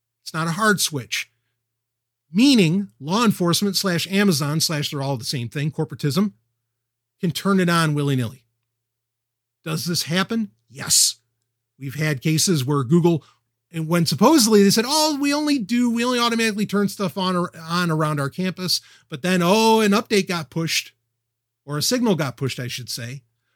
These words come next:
by Google, and all around the country, Bluetooth got turned on devices that had it off. That's the danger of a soft switch.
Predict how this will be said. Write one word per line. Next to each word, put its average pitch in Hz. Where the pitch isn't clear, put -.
by 160
Google, 196
and 165
all 247
around 233
the 214
country, 233
Bluetooth 208
got 147
turned 160
on 156
devices 143
that 135
had 175
it 135
off. -
That's 185
the -
danger 165
of 127
a 127
soft 117
switch. -